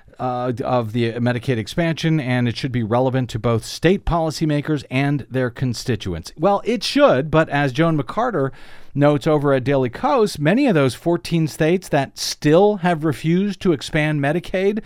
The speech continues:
to their own residents, many of those states are also suing in federal court right now to have the entire Affordable Care Act struck down, including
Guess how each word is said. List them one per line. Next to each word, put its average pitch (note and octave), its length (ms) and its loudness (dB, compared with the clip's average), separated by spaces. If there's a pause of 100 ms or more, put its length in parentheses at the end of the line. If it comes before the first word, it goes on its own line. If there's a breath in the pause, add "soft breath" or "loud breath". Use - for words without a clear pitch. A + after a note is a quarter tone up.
(140)
to - 180 -2
their D#3+ 240 0
own D3+ 240 2
residents, F3+ 640 2 (320 loud breath)
many A3 260 6
of F3+ 80 6
those C#3+ 200 4
states D#3 260 0
are D3+ 100 2
also E3 240 0
suing G#3 480 2
in D#3+ 140 2
federal D#3 320 0
court C4+ 300 2
right C3+ 180 2
now C3+ 180 2
to D3 120 -2
have D3+ 180 0
the E3+ 160 -4
entire G3+ 720 2 (480 soft breath)
Affordable C3 440 2
Care C3+ 260 2
Act C#3 320 -4
struck - 540 -2
down, A3+ 420 4
including F3+ 800 2